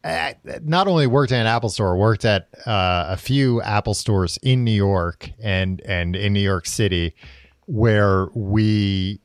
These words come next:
like, sent people to TechServe when there was stuff we couldn't do, but, like, really knew nothing about TechServe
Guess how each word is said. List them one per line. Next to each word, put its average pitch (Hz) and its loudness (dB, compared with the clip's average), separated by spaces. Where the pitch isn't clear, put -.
like, 98 -4
sent 156 -2
people 113 -2
to 85 -4
TechServe 80 -6
when 95 0
there 98 4
was 92 2
stuff - 0
we 107 0
couldn't 98 -2
do, 135 2
but, 127 2
like, 110 2
really 139 2
knew 123 2
nothing 98 -2
about 92 -4
TechServe 80 -6